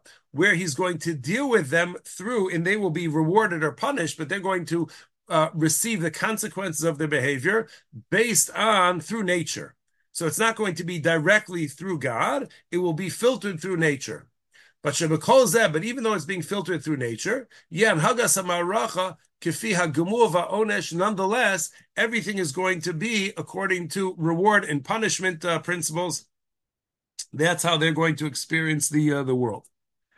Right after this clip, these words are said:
Then we say, um, that,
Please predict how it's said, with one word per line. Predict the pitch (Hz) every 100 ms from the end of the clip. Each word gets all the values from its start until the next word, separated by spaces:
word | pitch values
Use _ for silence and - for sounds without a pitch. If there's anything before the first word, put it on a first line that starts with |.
| - - _ _ _
Then | 160 185
we | 170
say, | 151 - 113 127 196 - _ _ _ _ _ _ _ _
um, | 65 64 64 50 - 127 - -
that, | 135 175 156